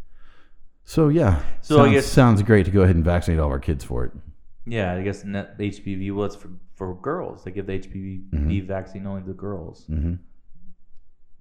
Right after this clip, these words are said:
Speaker 2: Prepubescent, I believe,
Speaker 1: Mm-hmm.
Speaker 2: or right about hitting puberty.
Speaker 1: Yep.
Speaker 2: Yeah.
Speaker 1: Yep.
Speaker 2: So that's a,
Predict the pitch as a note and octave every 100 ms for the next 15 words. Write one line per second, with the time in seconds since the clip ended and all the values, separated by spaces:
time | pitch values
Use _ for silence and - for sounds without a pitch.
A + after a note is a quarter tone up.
0 | - - A2 - F#2 F#2+ - E2+ D#2+ C#2
1 | C#2 C2+ - - F2+ G2 F#2+ F#2 F#2 F#2
2 | E2 C2 - - - - F#2+ F2+ F#2 E2
3 | E2 D2+ E2 - - - - - - -
4 | - - - F2 G#2+ - - - - -
5 | - - G#2 F2+ - - - - - -
6 | F2 - - - - A2 G2 F#2 - F2+